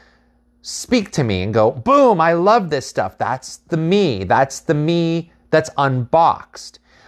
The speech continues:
When you're worried about looking at what everyone else is doing and what their version of happiness is or their version of a perfect life is, or you're trying to understand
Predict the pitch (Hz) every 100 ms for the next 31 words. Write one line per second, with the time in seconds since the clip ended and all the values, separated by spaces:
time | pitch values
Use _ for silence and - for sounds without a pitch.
0 | - 127 151 165 262 339 330 226 226 220
1 | 202 175 151 151 143 151 175 202 180 147
2 | 143 143 151 175 151 139 127 156 - 196
3 | 165 208 214 180 135 135 120 107 131 151
4 | 196 180 196 214 180 214 175 107 139 165
5 | 165 180 180 170 185 185 156 120 104 131
6 | 165 170 185 185 185 175 185 190 185 196
7 | 185 180 185 185 190 196 147 117 117 143
8 | 180 196 180 185 175 175 165 165 160 -
9 | 165 170